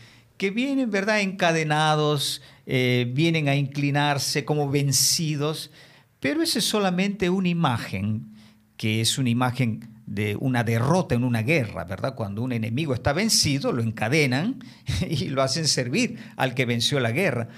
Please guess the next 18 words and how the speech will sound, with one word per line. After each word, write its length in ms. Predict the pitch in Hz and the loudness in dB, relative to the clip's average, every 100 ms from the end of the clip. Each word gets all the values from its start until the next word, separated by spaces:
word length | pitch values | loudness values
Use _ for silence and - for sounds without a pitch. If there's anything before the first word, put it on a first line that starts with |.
| - - - | -20 -16 -4
Pero 160 | 180 | -2
aquí 220 | 180 247 | 0 0
no 100 | 247 | 2
es 200 | 190 - | 2 2
eso 220 | 285 277 135 | 2 2 2
de 120 | 117 | 0
lo, 160 | 117 113 | 0 0
lo 160 | 113 | -2
que 100 | 113 | -4
está 140 | 120 - | -4 -2
hablando, 220 | 117 113 | 0 -2
sino 160 | 143 135 | 0 -2
está 160 | 139 | -2
hablando 280 | 156 175 165 | -2 -2 -2
de 60 | 165 | -2
una 140 | 170 | -2
victoria 520 | 117 - - 175 175 | -4 -6 -6 -4 -2
espiritual. 760 | 147 - 117 98 - - - | -4 -4 -6 -6 -6 -6 -6